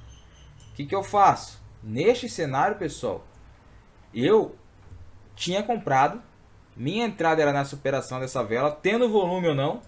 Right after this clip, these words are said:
Poderia ser estopado? Poderia, mas eu, a probabilidade é a meu favor. O meu stop estaria aqui, ó. Não na sombra. Na vela. Entende? Concordam comigo? Na barra.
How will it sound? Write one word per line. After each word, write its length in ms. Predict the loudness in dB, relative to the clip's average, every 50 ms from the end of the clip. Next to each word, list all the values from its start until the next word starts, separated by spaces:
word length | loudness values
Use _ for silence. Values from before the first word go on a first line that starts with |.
| -20 -20 -20 -20 -20 _ -20 -20 -20 -20 -20 -20 -20 -20 -20 _ -8 -2
Poderia 280 | -2 0 4 4 4 2
ser 100 | 2 -2
estopado? 480 | -4 -4 -2 2 4 4 4 4 2
Poderia, 440 | -4 -6 0 0 0 2 2 0 0
mas 180 | -2 -4 0 2
eu, 240 | 2 0 0 -4 -12 -20 -20 -14 -8
a 80 | -8 -8
probabilidade 500 | -6 -4 -4 -4 -2 -2 0 0 0 0
é 20 |
a 40 | 0
meu 100 | -2 -2
favor. 500 | -2 -2 -2 0 0 0 0 0 -2 -6 -12 -20 -20 -20 -20 -12 -6
O 60 | -4
meu 240 | 2 4 6 4 4
stop 680 | 2 -2 -6 0 2 6 6 6 4 4 -2 -8 -10 -10 -12
estaria 400 | -14 -6 -4 -4 -2 -2 -4 -6
aqui, 260 | -8 -10 -10 -10 -10
ó. 100 | -10 -10 -12 -18 -20 -20 -20 -20 -20 -20 -20 -20 -20 -20 -20 -20 -20 -12 -6
Não 400 | -4 -2 0 2 4 4 4 4
na 160 | 2 0 0
sombra. 520 | -2 0 2 2 2 4 2 0 -4 -8 -14 -20 _ -20 -20 -20 -20 -20 -20 -20 -20 -20 -20 -20 -20 -20 -20 -20 -20 -20 -20
Na 240 | -12 -4 -2 -2 -2
vela. 540 | 0 2 4 4 6 4 4 2 -2 -4 -10 -18 -20 _ -20 -20 -20 -20 -20 -20 _ -20 -20 -20 -20 -20 -20 -20 -20 _ -18
Entende? 420 | -16 -16 -14 -12 -12 -12 -12 -16 -18 -20 -20 -20 -20 _
Concordam 400 | -20 -18 -10 -6 -6 -6 -6 -6
comigo? 400 | -10 -10 -8 -6 -6 -8 -8 -2
Na 160 | 0 0 2
barra. 520 | 4 4 6 8 8 6 4 2 -2 -10